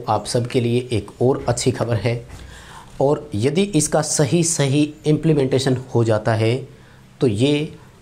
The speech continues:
आईटीआई वालों के लिए बहुत बेनिफिशियरी रहने वाला है। जी हाँ दोस्तों, जैसा कि थंबनेल और टाइटल से आपने देखा है कि आज की इस वीडियो में हम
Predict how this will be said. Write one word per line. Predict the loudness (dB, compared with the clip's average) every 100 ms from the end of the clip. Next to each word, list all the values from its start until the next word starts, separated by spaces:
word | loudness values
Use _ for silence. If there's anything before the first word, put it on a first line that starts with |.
| 0
आईटीआई | 2 2 2 0 2
वालों | 2 2 2
के | 2
लिए | 2 0 -2 -4 -18 -20 -20 -12
बहुत | 0 0 0 0
बेनिफिशियरी | 2 2 0 -4 -2 -2 -2
रहने | -2 -2
वाला | -2 -2
है। | -2 -6 -8 -18 -20 -20 -20 -14 -4
जी | 0 2
हाँ | 0 0
दोस्तों, | 0 2 -2 -2 -12 -20 -20 -20 -10
जैसा | 0 2 2 0
कि | 0
थंबनेल | 0 0 2 2
और | 2 0 0
टाइटल | 0 0 0
से | 2
आपने | 0 0 0
देखा | 0 0 0
है | 2 0 -4 -18 -20 -8
कि | -8 -8 -2
आज | 2 2 0
की | -6 -6 -4 -2
इस | 0
वीडियो | 2 2 2
में | 2 0
हम | 0 -2 -4